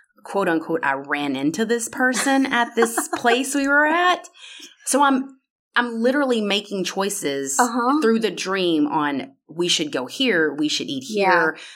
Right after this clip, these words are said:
Speaker 1: ordered a drink at a bar.
Speaker 2: Mm-hmm.
Speaker 1: It was, it was very real, and it felt like I,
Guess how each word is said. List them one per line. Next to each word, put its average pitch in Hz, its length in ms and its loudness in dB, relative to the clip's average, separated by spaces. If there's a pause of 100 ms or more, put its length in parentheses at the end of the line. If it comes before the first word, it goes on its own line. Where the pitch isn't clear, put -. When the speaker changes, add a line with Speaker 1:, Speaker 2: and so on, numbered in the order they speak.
(240)
Speaker 1:
ordered 294 300 2
a - 80 2
drink 196 260 0
at 233 80 2
a 190 40 0
bar. 170 580 2
Speaker 2:
Mm-hmm. 202 460 -2 (180)
Speaker 1:
It 233 140 2
was, 254 280 -2 (200)
it 247 100 0
was 208 180 -2
very 170 540 0
real, 151 320 -2
and 165 100 0
it 151 120 -6
felt 185 180 0
like 165 180 0
I, 143 260 2